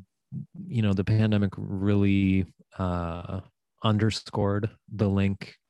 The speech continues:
um, between, you know,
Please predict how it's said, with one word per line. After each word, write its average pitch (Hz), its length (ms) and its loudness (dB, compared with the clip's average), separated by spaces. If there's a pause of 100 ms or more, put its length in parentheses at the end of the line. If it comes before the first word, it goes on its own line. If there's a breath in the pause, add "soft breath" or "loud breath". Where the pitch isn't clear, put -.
um, 92 540 -4 (400)
between, 90 720 -2 (500)
you 95 140 0
know, 85 260 -2